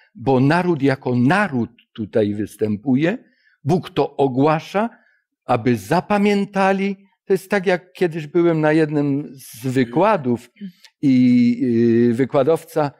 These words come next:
aby podkreślić ważność myśli, którą ma do przekazania, powiedział: „Drodzy Państwo, a teraz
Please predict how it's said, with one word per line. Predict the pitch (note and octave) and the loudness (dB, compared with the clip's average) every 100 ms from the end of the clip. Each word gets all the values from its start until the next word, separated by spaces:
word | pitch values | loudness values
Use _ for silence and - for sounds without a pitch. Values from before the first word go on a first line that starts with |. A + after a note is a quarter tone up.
| _ - | _ -4
aby | C#3 D3 | -2 0
podkreślić | - C#3+ C3 - D3+ G3+ - C#3 G#2+ A#2 | 0 -2 -2 -2 -2 0 -2 -4 -4 -2
ważność | C3+ E3 C3 C3+ B2+ B2 | 0 0 0 0 0 0
myśli, | D3+ A#3 - - A2 F#2 _ _ _ _ | 0 0 -2 -10 -12 -12 _ _ _ _
którą | - C#3 C3+ | -2 2 4
ma | C#3 D3 | 4 2
do | C3+ | 2
przekazania, | A#2+ - B2 C#3 B2 G3+ C#3+ E2+ - _ _ _ - | -2 -2 -2 -2 0 -2 -2 -8 -14 _ _ _ -2
powiedział: | D3+ D#3+ C#3 C#3+ - _ _ _ _ | 0 2 2 0 0 _ _ _ _
„Drodzy | B2 C3+ C#3 | -2 -2 0
Państwo, | D#3+ E3+ E3 G3 C4 | -2 -2 -2 -4 -4
a | B2+ | -4
teraz | A#2+ E3 D3+ - | 0 0 0 -2